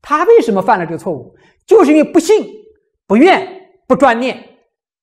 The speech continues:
不信、不愿、不专念，他不一定是肯定不往生嘛。这个也，我们也是下，下决定的。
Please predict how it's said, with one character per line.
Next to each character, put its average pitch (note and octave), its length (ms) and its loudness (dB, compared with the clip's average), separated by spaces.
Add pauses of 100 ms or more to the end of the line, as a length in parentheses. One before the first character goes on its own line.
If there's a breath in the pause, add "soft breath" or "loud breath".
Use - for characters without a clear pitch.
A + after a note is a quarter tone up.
(340)
不 F4+ 100 0
信、 E4+ 240 2
不 B3+ 100 -4
愿、 F4+ 160 2
不 D4+ 120 -6
专 F4+ 200 0
念， G4 160 -4
他 C4+ 80 -4
不 D4+ 160 -6
一 E4 80 -2
定 D#4 160 -2
是 G#3+ 120 -8
肯 G3+ 120 -12
定 G3 120 -10
不 G3 80 -12
往 C#3 160 -10
生 D3+ 120 -16
嘛。 D3+ 140 -12
这 D#4 140 -8
个 A#3 260 0
也， E3 220 -12
我 F3 180 -18
们 A#3 80 -18
也 B3 80 -6
是 G3+ 60 -14
下， A3 200 -4
下 A#3 140 -8
决 G#3+ 140 -10
定 C4 160 -8
的。 - 240 -12